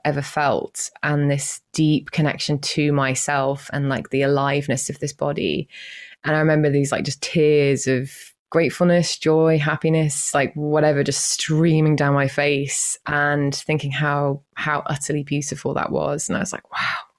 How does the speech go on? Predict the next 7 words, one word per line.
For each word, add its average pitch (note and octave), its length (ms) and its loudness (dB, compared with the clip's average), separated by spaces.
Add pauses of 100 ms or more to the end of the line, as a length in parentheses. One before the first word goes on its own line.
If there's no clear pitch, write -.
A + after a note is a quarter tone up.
(400)
this E3 160 -6
is - 100 -10
cool." - 300 -8 (1120)
Meditation F#3 520 2
is D#3+ 100 2
so E3 320 2
subtle C#3+ 640 0